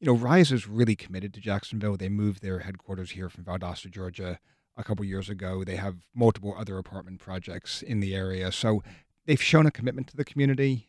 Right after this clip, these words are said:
and they've said they wanna rebuild. So I think in some ways that sets the stage. If they do that, it's actually, I mean, I'm not saying it's a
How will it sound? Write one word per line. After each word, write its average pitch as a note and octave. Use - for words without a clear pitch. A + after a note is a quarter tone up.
and G#2+
they've G2
said A2+
they A#2+
wanna A#2
rebuild. A2+
So G#2
I B2
think C#3
in B2
some B2
ways G2
that G2+
sets -
the F#2+
stage. G#2
If G2+
they G#2+
do C3
that, E2+
it's A2+
actually, B2
I G#2+
mean, G#2+
I'm F#2+
not G2+
saying F2
it's -
a -